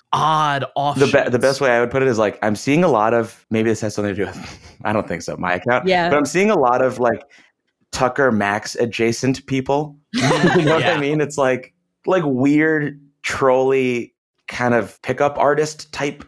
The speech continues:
Speaker 2: stuff on, like, any product. And I should say, just to kind of put some numbers here, Elon said in July that ad revenue was down fifty percent. And then Insider Intelligence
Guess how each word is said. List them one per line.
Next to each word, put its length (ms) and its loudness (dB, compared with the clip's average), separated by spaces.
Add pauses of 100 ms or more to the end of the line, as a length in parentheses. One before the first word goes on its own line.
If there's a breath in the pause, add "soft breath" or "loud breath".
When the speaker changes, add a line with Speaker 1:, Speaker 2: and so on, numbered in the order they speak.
(200)
Speaker 2:
stuff 540 -6
on, 180 2
like, 220 0
any 500 -2
product. 480 -4 (160)
And 420 0
I 120 2
should 200 -6
say, 280 2
just 300 -4
to 140 -2 (200)
kind 200 -4
of 60 -16
put 140 -12
some 120 -6
numbers 320 -4
here, 240 -8 (280)
Elon 320 2
said 260 -2
in 120 0
July 340 0
that 240 -8 (160)
ad 180 0
revenue 300 0
was 100 -6
down 220 -4
fifty 260 -10
percent. 400 -2 (220)
And 180 0
then 560 0 (100)
Insider 520 2
Intelligence 760 0